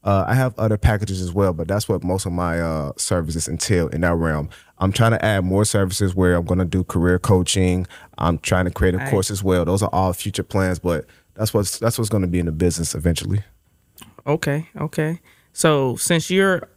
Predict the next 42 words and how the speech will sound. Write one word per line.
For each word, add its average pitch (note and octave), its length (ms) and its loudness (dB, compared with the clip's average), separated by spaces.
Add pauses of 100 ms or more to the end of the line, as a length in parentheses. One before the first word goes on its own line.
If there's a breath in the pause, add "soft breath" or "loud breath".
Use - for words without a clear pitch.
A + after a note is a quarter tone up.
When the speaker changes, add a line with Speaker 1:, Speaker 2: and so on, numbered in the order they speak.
Speaker 2:
hands-on D3 500 2
with C#3 120 -2
people C#3+ 220 0
with C3 80 -2
resumes, C3+ 680 0
LinkedIn, B2+ 640 -2 (440 loud breath)
can D3+ 120 2
you G#3 60 0
talk F#3 200 2
about D#3+ 480 0
first D#3+ 240 4
re-, D#3 220 2
on, C3 320 0
on D3 80 0
the C#3 80 0
resume D3 400 2
side, B2+ 480 0 (100)
some F3+ 280 2
of E3 60 2
the C3 80 2
com-, D3 400 0
common D3+ 300 2
mistakes C#3+ 440 0
you C#3+ 60 -4
see C#3+ 340 0
<laughs> - 40 -6
people A#3 300 4
make F3+ 220 2
on D#3+ 80 2
their D#3 160 2
resumes? C#3+ 840 -2 (220 loud breath)
Speaker 1:
It's G#2 320 -4
actually F#2+ 320 -2
funny. D#2+ 340 0 (180)
Uh, B2+ 520 4
Speaker 2:
<laughs> E3+ 480 0
Speaker 1:
where F2 160 2
you A2+ 100 6
want G#2+ 140 4
me E2+ 80 0
to C#2 80 -4
start? E2 480 0